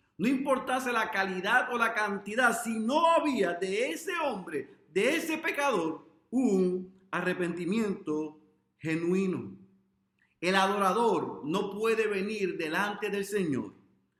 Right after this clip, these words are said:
a dar cantidad o calidad sin primero venir en arrepentimiento. Para que pudiese ser eso,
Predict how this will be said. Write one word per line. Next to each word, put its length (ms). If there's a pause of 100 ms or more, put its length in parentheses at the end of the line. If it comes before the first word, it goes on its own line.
(300)
a 300
dar 800
cantidad 800
o 100
calidad 600 (720)
sin 380
primero 720
venir 600
en 140
arrepentimiento. 1040 (840)
Para 240
que 120
pudiese 580
ser 240
eso, 360